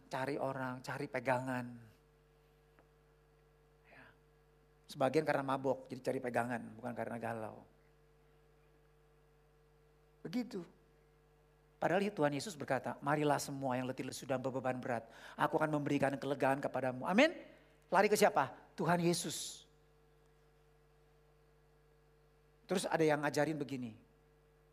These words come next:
Bagaimana datang ke Tuhan Yesus terus kemudian kita mengalami kelegaan? Begini, saudara-saudara. Coba musik. Enggak, maksudnya bukan di sini maksudnya. Dia terus dia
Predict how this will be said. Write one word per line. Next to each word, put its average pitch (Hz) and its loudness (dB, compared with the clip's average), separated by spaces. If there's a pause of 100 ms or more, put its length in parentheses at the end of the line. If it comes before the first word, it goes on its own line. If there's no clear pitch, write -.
(480)
Bagaimana 370 6
datang 302 6
ke 277 2
Tuhan 262 4
Yesus 240 4
terus 247 2
kemudian 233 6
kita 240 2
mengalami 214 6
kelegaan? 180 2 (880)
Begini, 160 0 (320)
saudara-saudara. 127 -4 (400)
Coba 196 4
musik. 214 2 (1120)
Enggak, 135 4
maksudnya 147 -4
bukan 135 -2
di 135 -4
sini 135 -4
maksudnya. 120 -4
Dia 160 0
terus 175 -4
dia 165 4